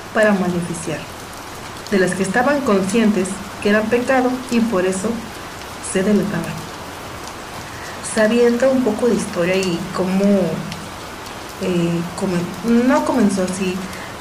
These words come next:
realmente cómo se entendimos ese, ese tipo de conceptos,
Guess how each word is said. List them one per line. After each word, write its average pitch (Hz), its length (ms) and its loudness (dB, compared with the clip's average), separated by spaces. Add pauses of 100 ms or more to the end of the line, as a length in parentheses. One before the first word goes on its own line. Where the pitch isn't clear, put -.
(120)
realmente 220 640 2
cómo 208 220 4 (920)
se 185 120 2
entendimos 185 540 2
ese, 190 240 0
ese 240 140 0
tipo 233 260 0
de 226 120 2
conceptos, 190 580 -2